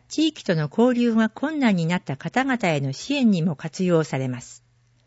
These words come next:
コロナ禍の大変な社会状況ではありますが、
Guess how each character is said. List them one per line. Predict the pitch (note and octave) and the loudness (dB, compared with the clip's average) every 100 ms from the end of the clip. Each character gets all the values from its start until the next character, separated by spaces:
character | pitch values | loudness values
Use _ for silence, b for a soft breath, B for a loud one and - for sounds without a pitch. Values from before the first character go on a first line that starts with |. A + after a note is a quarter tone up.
| _ _ _ _ _ _ | _ _ _ _ _ _
コ | - A#3+ | -2 0
ロ | D4 | 2
ナ | D4+ C#4+ | -2 -2
禍 | G#3 | -2
の | E3 | -2
大 | C#3+ G3 C4+ | 0 0 0
変 | C4 C4 | 0 0
な | B3+ | 0
社 | A#3 G3+ | 0 -2
会 | C4+ C#4+ | 0 -2
状 | D4 D4 | 0 0
況 | B3+ G3 | 2 0
で | D#3+ C#3 | 2 0
は | C3+ | -2
あ | |
り | D3+ G3 | 2 2
ま | G3+ | 2
す | - | 0
が、 | C3 A#2 | -6 -8